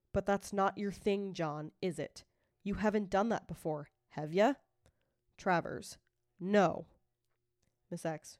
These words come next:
"Truthfully?" Travers, "No." Miss X, "That's, that's the first?" Travers, "Yeah." Laughter. Miss X,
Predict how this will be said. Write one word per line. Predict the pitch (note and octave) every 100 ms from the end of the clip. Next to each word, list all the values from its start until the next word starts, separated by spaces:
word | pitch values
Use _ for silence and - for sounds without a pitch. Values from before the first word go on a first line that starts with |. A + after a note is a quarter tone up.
| _
"Truthfully?" | - - D#3+ - - C#4 F4+ G#4+ - _ _ _ _ _ _ _ _ _
Travers, | - A#3 F3+ C#3+ - - _ _ _ _ _ _
"No." | D#3+ D#3 - _ _ _ _ _ _ _ _ _ _ _ _ _ _
Miss | F#3+ F#3+
X, | F#3+ D#3+ - - - _ _ _ _
"That's, | F#3+ F#3 - - _ _
that's | - F#3 -
the | E3+
first?" | - F3 A4+ - - - _ _ _ _ _ -
Travers, | G#3+ F3+ C#3+ F3 - _ _ _
"Yeah." | D#3+ D#3+ F3+ - - _ _ _ _ _ _ _ _ _ _ _ _
Laughter. | E3 D#3 - - - - _ _ _ _ _ _ _ _ _ _ _ _ _ _ _ _ _ _ _ -
Miss | F#3 F#3
X, | E3 - -